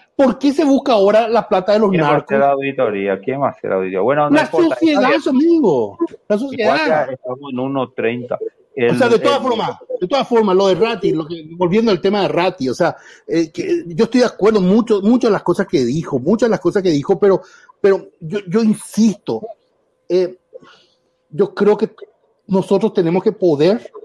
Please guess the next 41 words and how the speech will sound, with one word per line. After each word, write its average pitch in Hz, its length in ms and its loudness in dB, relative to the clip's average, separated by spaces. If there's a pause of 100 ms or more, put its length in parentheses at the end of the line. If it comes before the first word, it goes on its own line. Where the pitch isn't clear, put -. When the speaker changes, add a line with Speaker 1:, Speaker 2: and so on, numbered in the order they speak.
(1300)
Speaker 1:
eh, 165 180 -14
eh, 143 540 0 (340)
disfrutar 185 460 0
de 202 60 2
Internet, 170 500 0 (480)
eh, 160 200 2 (280)
independientemente 175 1400 0
de 143 60 0
los 147 140 0
medios. 113 360 -4 (200)
Y, 214 260 -2
y - 40 0
¿sabes 262 200 2
por 277 120 -2
qué 247 80 0
te 220 80 -2
digo 208 220 2
esto, 190 160 -2
Jorge? 143 360 -2 (320)
Por 196 120 2
lo 202 80 4
siguiente, 135 520 -2
y 170 140 -2
eso, 233 160 0
y 220 80 2
eso 240 180 0
se 247 120 2
vio 170 180 2
ahora 156 280 2
en 180 200 -2
las 185 140 0
últimas 165 360 -2
manifestaciones. 170 920 -2
Yo 247 80 2
no 240 80 4
sé 202 120 0
si 180 120 0
vos 147 160 2
te, 180 160 -2
te - 160 -2
fijaste, 147 640 -2